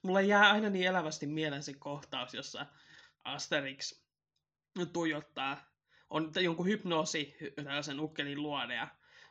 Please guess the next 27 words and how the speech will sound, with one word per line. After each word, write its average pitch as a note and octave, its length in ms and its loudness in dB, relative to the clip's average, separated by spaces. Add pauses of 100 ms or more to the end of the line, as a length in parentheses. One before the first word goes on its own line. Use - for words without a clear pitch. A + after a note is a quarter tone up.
siinä D3+ 220 -4
on C#3+ 60 -8
tää C3+ 200 -2
niin, C3 160 -4
että C3+ 420 -12
olet D#3 260 -4
villisika, D3+ 640 -2
ole-, D3 380 -12
ei F3 120 -2
ku-, F3 260 -6 (160)
niin, F3+ 320 0
toista G3 340 0
perässä, E3+ 520 0
niin D3+ 120 -4
olen E3 260 -2
villisika, D#3 480 -4
olen C#3+ 180 -6
villisika, D3 480 -6
ja A#2+ 100 -6
Asterix - 340 -16
sanoo, F#3 200 -6
olet C#4+ 220 -2
villisika, C#4 500 -4
olet C#4+ 260 -4
villisika. D4+ 680 -8 (520)
Ja D3 80 -4
sitten A#2 380 -10